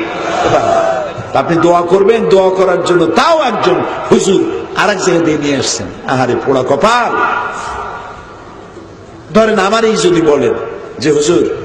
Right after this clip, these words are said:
আমার মা মারা গেছে, আপনি একটু কান্দে কান্দে মোনাজাত করুন।"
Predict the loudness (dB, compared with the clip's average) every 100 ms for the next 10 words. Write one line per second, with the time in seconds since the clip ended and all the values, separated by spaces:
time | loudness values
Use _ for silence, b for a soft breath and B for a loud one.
0 | -12 -10 -4 0 0 0 0 0 2 0
1 | 0 2 0 2 0 0 -4 -2 0 2
2 | 2 2 2 2 2 0 0 -4 -6 -8